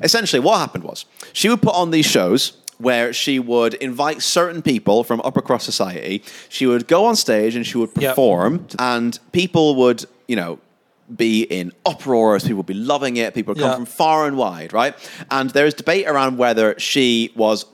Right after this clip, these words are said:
Speaker 1: totally in the dark about this, as to whether she genuinely believed that she was a fantastic singer, or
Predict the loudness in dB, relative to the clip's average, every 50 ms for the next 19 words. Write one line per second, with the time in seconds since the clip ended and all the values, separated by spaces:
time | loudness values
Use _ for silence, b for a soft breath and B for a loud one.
0 | _ -6 -2 0 2 2 2 0 0 -2 0 0 0 0 2 2 2 2 0 -4
1 | -8 -8 -10 -10 -10 -8 -6 -4 -4 -4 -4 -4 -4 -4 -2 0 0 0 0 0
2 | -4 -4 0 0 2 2 2 0 0 -2 -2 0 0 0 0 -2 -4 -4 -2 -4
3 | -2 -2 -2 -4 -4 -4 -4 -4 -4 -6 -6 -4 -4 -6 -6 -6 -4 -6 -6 -6
4 | -8 -10 -12 -14 -14 b b b b b b _ 2 6 6 8 8 6 6 4
5 | 2 0 -4